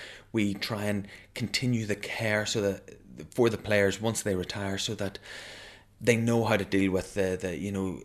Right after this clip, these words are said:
the inevitable osteoarthritic changes. They know how to deal with the possible, um, mental health issues. They know how to deal with the, the, the, the,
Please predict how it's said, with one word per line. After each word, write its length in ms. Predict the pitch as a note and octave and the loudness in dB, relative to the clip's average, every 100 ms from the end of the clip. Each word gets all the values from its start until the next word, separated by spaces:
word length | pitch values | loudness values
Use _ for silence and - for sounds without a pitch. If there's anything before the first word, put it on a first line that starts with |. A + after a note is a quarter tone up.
| F#2+ G#2 | -10 -4
the 140 | G2+ | -2
inevitable 760 | G2+ G2 G#2 F2+ G2 D2 - - - - - - _ - | 0 0 -2 0 0 0 -4 -16 -18 -20 -20 -20 _ -4
osteoarthritic 680 | F#2+ - A#2 F#2+ G#2 F#2+ | 0 2 2 0 -2 -4
changes. 480 | - G2+ F2+ F#2+ F#2+ | -4 -2 -2 -4 -4
They 140 | G#2+ A2+ | -4 -2
know 240 | A#2 A2+ | 0 0
how 140 | G#2 | 0
to 80 | G2 | -2
deal 260 | G2 G#2 G2+ | -2 -2 0
with 220 | F#2+ - | -2 -4
the 80 | G2+ | -8
possible, 840 | - G#2+ - F#2+ G2+ F#2+ F#2 E2 | -4 -4 -4 -2 0 2 0 -4
um, 600 | G2 F#2 F2+ F2 F2 F2 - | -4 -4 -2 -2 -2 -4 -6
mental 340 | A2 G#2 G2 F#2+ | -4 -4 -2 -2
health 300 | A2+ A2+ - | 0 0 0
issues. 360 | F2+ D#2 D#2+ | -2 -4 -6
They 120 | - G#2 | -4 -2
know 140 | A2 | 0
how 120 | A2+ | -2
to 80 | G2+ | -2
deal 360 | G2+ A2 G#2+ G2 | -2 0 0 -2
with 300 | F#2+ F#2+ - | -2 -4 -4
the, 320 | G2 F#2+ F#2 | -2 0 -2
the, 220 | F#2 F#2 - - - - - | -2 -4 -8 -12 -12 -12 -4
the, 220 | F#2+ F#2+ | -2 -2
the, 180 | F#2+ | -2